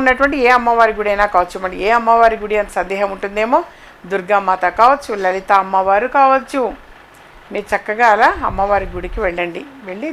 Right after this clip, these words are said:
దీపారాధన చేసి నిమ్మ పండు నైవేద్యం పెట్టండి. విశిష్టత అంటే నిమ్మ పండు, నిమ్మ పండు నైవేద్యం పెట్టండి. కానీ చక్కని ఫలితం అనేది పొందుతారు నాన్న, మంచి రిజల్ట్ అనేది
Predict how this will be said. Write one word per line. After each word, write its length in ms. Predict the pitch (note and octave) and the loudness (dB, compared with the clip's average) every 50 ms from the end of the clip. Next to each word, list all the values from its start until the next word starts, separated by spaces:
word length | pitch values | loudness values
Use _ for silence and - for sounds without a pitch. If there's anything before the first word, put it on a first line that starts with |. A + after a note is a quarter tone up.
| A#3+ G#3 | -10 -10
దీపారాధన 460 | G3+ F#3 - G3 F3+ F3 F3+ F3+ F#3 - - | -12 -6 -2 -2 -2 -2 -4 -10 -12 -10 -10
చేసి 220 | G3+ G3+ - F#4 F#4 - - - - - - - - - G#3+ G#3 G#3+ A3+ | -12 -10 -10 -14 -14 -16 -20 -20 -20 -20 -20 -20 -20 -14 -10 -6 -2 0
నిమ్మ 220 | C4+ D#4 F#4+ G4+ G#4 G#4 G#4+ | 0 0 2 2 0 2 4
పండు 240 | F#4+ D#4+ D4 C4 D#4 D4 C#4+ | 2 2 4 2 0 2 2
నైవేద్యం 480 | C4+ B3 A3+ A3 G#3+ F#3 G#3 A#3+ A#3+ A#3+ B3 | 2 2 2 0 -2 0 -2 -2 -2 0 -4
పెట్టండి. 480 | A3 - G3+ G3 F#3+ F#3+ F#3+ G3 G3+ G3+ G3 F#3+ F3+ E3+ E3 - - - - - - - - - - - - - - - - - - - G#3 | -4 -2 -4 -6 -6 -4 -6 -6 -4 -4 -4 -4 -6 -6 -8 -10 -14 -18 -20 -18 -16 -14 -14 -14 -16 -16 -18 -20 -20 -20 -20 -20 -16 -10 -10
విశిష్టత 580 | A3 G#3+ - - C#4 - - - F#3 - - A3 G3+ G3 | -10 -8 -6 -8 -8 -8 -4 0 0 0 2 2 2 2
అంటే 140 | G3+ - D#4+ E4+ D4+ | 2 0 -2 -2 -2
నిమ్మ 180 | A#3 G#3 G3 G3+ F#3+ F#3+ | -4 -2 0 0 0 0
పండు, 280 | - E3+ E3+ E3+ F3+ F3 F3+ F#3+ - - A3 F#3+ | 0 -2 -2 -2 -4 -6 -6 -8 -10 -14 -12 -12
నిమ్మ 180 | F#3 F#3+ G#3 G3+ G3+ - | -8 -6 -6 -6 -4 -4
పండు 180 | F#3+ F#3 B3 C4 B3+ | -4 -4 -4 -6 -4
నైవేద్యం 440 | G#3+ F3+ E3+ E3+ E3 - F3+ E3+ - F3+ | -4 -4 -4 -6 -6 -6 -8 -6 -6 -6
పెట్టండి. 400 | E3+ - - F3 D#3+ E3 E3+ F3 - - - - - - - - - - - - - - - - - - - - - - - - - - - - - - - - - - - - - | -8 -6 -8 -10 -10 -10 -12 -14 -14 -16 -20 -20 -20 -20 -18 -18 -18 -16 -16 -16 -16 -16 -18 -18 -18 -18 -20 -20 -20 -20 -20 -20 -20 -20 -20 -20 -20 -20 -20 -20 -20 -20 -16 -4 -2
కానీ 240 | G#3+ A3+ B3+ D4 F#4 G#4 - - - - - - - - | -2 0 0 -4 -6 -6 -10 -14 -18 -20 -20 -16 -10 -10
చక్కని 520 | A3 - - - - - - D#4+ E4 F4+ - - | -10 -8 -8 -10 -10 -6 -4 -4 -4 -6 -6 -6
ఫలితం 340 | B3 G#3+ G#3 - G#3+ G3 F#3+ F3+ | -6 -6 -4 -4 -4 -4 -4 -6
అనేది 220 | F3 F3 F3+ F#3+ - - | -6 -6 -6 -8 -10 -10
పొందుతారు 500 | E3 - F3 F3 - - F#3+ F#3 F3 F3 E3+ | -10 -8 -8 -10 -6 -4 -4 -4 -4 -2 -4
నాన్న, 220 | E3 E3+ F3 F3+ F3+ - - - - - - - - - - - - - - F#3+ | -4 -4 -4 -4 -6 -6 -6 -12 -18 -20 -20 -20 -20 -20 -18 -18 -18 -18 -16 -16
మంచి 320 | G3 A3 A#3+ A#3+ - - C#4+ A#3 F#3+ F#3+ | -14 -12 -12 -14 -6 -6 -6 -6 -4 -8
రిజల్ట్ 380 | F#3+ F3+ E3+ G#3+ A3+ B3 A#3 A#3 G#3 | -10 -8 -2 -2 -2 -2 -2 -4 -4
అనేది 240 | F#3+ F#3+ F3+ G3+ | -4 -6 -8 -10